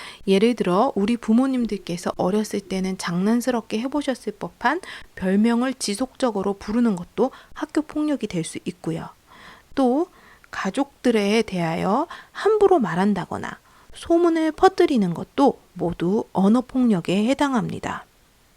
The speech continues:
언어 폭력은 크게 모욕, 협박, 명예훼손,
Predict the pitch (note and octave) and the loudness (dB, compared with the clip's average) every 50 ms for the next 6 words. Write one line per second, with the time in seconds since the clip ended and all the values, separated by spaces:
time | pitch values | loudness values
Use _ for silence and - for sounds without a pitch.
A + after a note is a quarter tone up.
0 | _ _ _ - - - - - - - - - - - - F#3+ G3+ A3 B3 C4+ | _ _ _ -20 -20 -20 -20 -18 -16 -16 -16 -16 -12 -2 4 6 6 6 6 4
1 | B3+ - E4 E4 E4+ E4+ E4 C#4+ - F3+ F3+ G3 G3+ - - D#4+ - A3+ F#3 E3+ | 2 2 2 4 6 6 6 4 4 2 0 0 0 -2 -4 -2 0 0 -2 -2
2 | - - F#3+ F3+ F3+ F#3+ F3 E3 F3+ G#3+ _ _ _ - _ - - E4+ - - | -4 -2 -2 0 2 2 2 0 0 -4 _ _ _ -20 _ -2 -2 -2 -2 0
3 | - D#3 D3+ - _ _ _ - - - F#3+ G3+ A3 B3 B3 A#3 G#3+ F#3+ E3+ - | -2 -2 -2 -2 _ _ _ -12 -2 2 4 4 6 6 4 4 2 0 0 -4
4 | E3 D3+ E3+ | -6 -6 -6